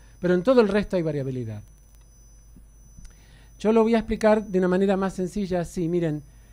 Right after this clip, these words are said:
eh, cuando uno analiza las variantes genéticas, ve que un ochenta y cinco por ciento de las diferencias se encuentran cuando se comparan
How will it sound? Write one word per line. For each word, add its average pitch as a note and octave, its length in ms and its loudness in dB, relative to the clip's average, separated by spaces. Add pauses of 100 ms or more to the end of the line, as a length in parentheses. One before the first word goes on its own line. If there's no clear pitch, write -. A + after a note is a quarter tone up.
(360)
eh, F3+ 300 -2 (240)
cuando F#3+ 240 0
uno C#4 100 -2
analiza A#3 400 0
las G3 160 0
variantes F#3+ 520 -2
genéticas, E3 760 -6 (320)
ve G3 220 0
que D#3 320 -4 (460)
un F3+ 440 0 (360)
ochenta F#3+ 480 -4
y F#3 40 -6
cinco C4+ 480 -2
por F#3+ 200 -4
ciento F3+ 560 -2
de D#3+ 100 -2
las D#3+ 140 -4
diferencias F#3+ 580 -6
se F#3 100 -8
encuentran G3 460 -6
cuando E3+ 220 -6
se C#3+ 120 -8
comparan F3+ 480 -6